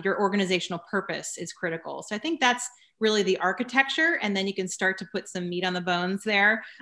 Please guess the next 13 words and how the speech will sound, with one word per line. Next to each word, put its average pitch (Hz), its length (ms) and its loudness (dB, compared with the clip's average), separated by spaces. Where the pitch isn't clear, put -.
uh, 175 380 4
in 196 100 0
terms 190 320 0
of, 175 220 0
okay, 185 200 -4
how 196 160 4
does 202 140 0
that 202 140 0
show 185 200 0
up 180 160 0
in 175 100 -2
our 160 80 -2
behaviors? 220 800 0